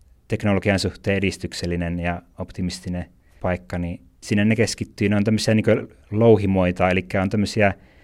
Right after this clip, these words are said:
suuria datahalleja, jonne, jotka on täynnä näitä asic-piirejä ja sit siellä, no, sähkön kulutus on todella suuri, et sit sen, ne, ne konesalit pitää myös jäähdyttää jollain tavalla.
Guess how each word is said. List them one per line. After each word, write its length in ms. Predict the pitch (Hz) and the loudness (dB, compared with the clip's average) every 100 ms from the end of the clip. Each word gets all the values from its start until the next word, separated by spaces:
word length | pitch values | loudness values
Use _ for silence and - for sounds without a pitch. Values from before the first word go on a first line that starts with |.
| - _ _ | -20 _ _
suuria 440 | - - 120 117 113 | -12 0 4 6 6
datahalleja, 640 | 110 110 95 95 92 92 | 6 4 4 4 4 4
jonne, 400 | 90 92 90 90 - - - - | 4 2 0 -2 -4 -16 -14 -12
jotka 220 | - 104 | -2 0
on 80 | 104 | 4
täynnä 280 | 113 98 | 4 4
näitä 200 | 95 90 | 2 0
asic-piirejä 1200 | 98 - 95 - _ _ _ - 101 92 90 85 87 | -2 -2 -6 -10 _ _ _ -2 0 2 2 2 2
ja 220 | 82 85 - _ _ _ _ | -2 -4 -12 _ _ _ _
sit 200 | - 92 | -12 -12
siellä, 320 | - 98 92 87 - - | -6 -2 -2 -2 -10 -10
no, 140 | 104 98 95 | -8 -6 -8
sähkön 380 | 90 104 - 104 | -2 -2 0 2
kulutus 380 | 117 113 117 110 | 4 4 2 0
on 180 | 104 - - _ _ _ - _ - | -2 -4 -16 _ _ _ -20 _ -4
todella 300 | 107 104 101 | 2 2 2
suuri, 520 | 113 101 95 90 - _ _ _ _ _ | 2 2 2 -2 -8 _ _ _ _ _
et 120 | 101 95 | -10 -6
sit 160 | 98 | -4
sen, 300 | - 104 104 | -2 -2 -2
ne, 160 | 101 104 | -4 -6
ne 180 | 95 87 | -10 -8
konesalit 540 | 90 113 104 104 98 | 0 2 4 2 2
pitää 180 | - 104 | 0 0
myös 220 | 104 95 | 0 0
jäähdyttää 540 | 117 104 95 - - 82 | 2 4 2 -4 -6 -4
jollain 340 | 82 82 82 | -4 -4 -4
tavalla. 380 | 82 82 82 82 | -6 -8 -6 -8